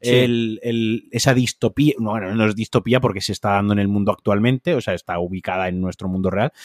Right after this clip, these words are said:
Speaker 2: pero quizás una distopía en la que te pueden instalar un cacharro y mediante químicos alterar
Speaker 1: Sí.
Speaker 2: completamente todo tu comportamiento, que esto no deja de ser los psicofármacos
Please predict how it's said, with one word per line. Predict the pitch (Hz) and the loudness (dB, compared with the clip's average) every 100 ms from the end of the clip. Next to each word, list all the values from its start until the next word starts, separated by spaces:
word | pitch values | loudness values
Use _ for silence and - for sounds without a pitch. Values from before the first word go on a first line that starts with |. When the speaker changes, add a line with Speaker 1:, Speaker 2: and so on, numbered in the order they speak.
| - - - | -20 -8 0
Speaker 2:
pero | 113 101 - - - | 0 -2 -8 -16 -10
quizás | 117 123 120 | -2 0 2
una | 127 | 0
distopía | 131 - 127 - 123 123 | 0 0 -2 0 0 2
en | 117 | 2
la | 113 | 0
que | 117 | -2
te | 101 | -6
pueden | 95 104 113 | -2 0 2
instalar | 113 - 110 110 | 0 -2 0 2
un | 110 107 | 2 0
cacharro | - 98 - 120 113 101 | -2 -4 2 2 4 2
y | 98 95 | 2 -2
mediante | 95 98 95 - 92 | -2 0 -2 -4 -6
químicos | 110 113 113 110 - - - - | 2 2 2 0 -2 -10 -20 -6
alterar | 110 107 - 98 104 | 0 0 2 0 0
Speaker 1:
Sí. | |
Speaker 2:
completamente | - 101 110 104 107 110 101 107 | 0 0 0 0 2 2 2 -2
todo | 92 107 107 101 | 2 4 4 2
tu | 104 101 101 - | 0 0 -2 0
comportamiento, | 107 104 101 101 107 135 | 0 0 0 0 0 0
que | - | -4
esto | - 104 | -4 0
no | 98 | 0
deja | 98 104 | 0 -2
de | 92 90 | -2 -2
ser | 101 | -2
los | 95 90 | -2 -2
psicofármacos | 90 87 - 139 107 82 - | -6 -4 0 2 0 -6 -18